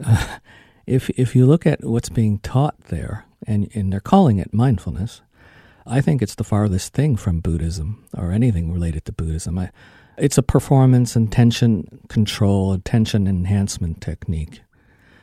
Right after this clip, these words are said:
And there's lots of ways of enhancing intention. We don't need Buddhism for that. So I find it kind of troubling that, uh, well, not troubling, but misleading maybe to call it mindfulness.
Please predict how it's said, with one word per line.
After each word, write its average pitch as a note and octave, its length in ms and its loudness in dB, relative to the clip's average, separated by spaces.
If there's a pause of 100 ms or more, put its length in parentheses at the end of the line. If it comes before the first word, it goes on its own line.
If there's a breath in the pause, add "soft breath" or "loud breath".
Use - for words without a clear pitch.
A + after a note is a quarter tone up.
(180 soft breath)
And B2 500 4
there's B2+ 160 0
lots C#3+ 240 4
of A#2+ 100 6
ways G2 260 2
of G2+ 80 0
enhancing F#2+ 480 0
intention. F#2+ 580 0
We F2+ 120 0
don't G#2+ 240 -2
need G#2+ 220 0
Buddhism F#2+ 440 -2
for - 120 -12
that. - 340 -12 (600 soft breath)
So - 200 0
I C#3 80 4
find D#3+ 320 2
it A#2+ 100 0
kind C#3+ 220 0
of A#2 100 -2
troubling G#2+ 540 0
that, F#2+ 320 -4
uh, F2+ 160 -2 (280)
well, C#3+ 120 -4
not D3 160 -2
troubling, F2+ 560 -2
but F#2 240 -6 (680 soft breath)
misleading C#3 680 2
maybe F3 320 2
to - 100 -6
call A2+ 300 0
it - 100 -6
mindfulness. C3 760 0